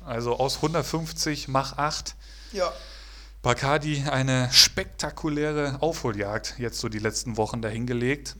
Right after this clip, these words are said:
Speaker 1: Auch einen deutlich höheren Mannschaftswert mittlerweile als Danilo Nauminho, der diese Statistik sonst, äh, relativ souverän angeführt hat, hat sich da Bacardi sehr hochgemausert. Einhundertzehn Mannschaftswerte mit riesengroßem Abstand der Beste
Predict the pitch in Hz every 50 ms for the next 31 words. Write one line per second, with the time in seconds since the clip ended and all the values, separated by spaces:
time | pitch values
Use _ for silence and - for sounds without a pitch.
0 | - - 120 123 127 131 127 127 123 123 123 - - 151 170 202 220 - - 156
1 | 160 170 156 - - 151 160 165 160 147 151 143 143 151 165 160 - 143 120 -
2 | - - - 113 107 107 117 120 113 113 120 113 107 113 113 117 123 113 117 127
3 | 127 - - 117 120 131 143 151 151 143 139 135 131 127 143 160 156 135 113 104
4 | 113 135 139 - - - - - - - 113 117 120 120 120 120 117 117 127 127
5 | 131 127 - - 123 120 - 135 131 - - 117 110 110 123 156 185 170 - -
6 | - - 131 135 120 110 110 110 110 110 110 117 113 - - 117 110 - 123 117
7 | 110 113 107 110 113 110 113 113 117 120 117 - 123 120 - - 120 127 131 -
8 | - - - - - - - - 131 127 - - 143 - - 131 120 123 120 120
9 | - 127 123 123 120 123 123 123 127 127 - - - - - - - 117 127 131
10 | 143 143 - 160 170 165 160 - 151 139 131 127 131 139 131 131 127 127 127 -
11 | - - - 131 143 139 143 143 139 135 131 - - 135 131 139 135 135 135 131
12 | 120 127 135 131 - 131 127 - - - 123 117 117 117 - 123 117 120 - -
13 | 131 117 113 127 147 156 143 135 127 123 123 123 - 127 113 117 123 - - -
14 | 120 117 113 117 110 110 120 127 127 - - 131 123 127 127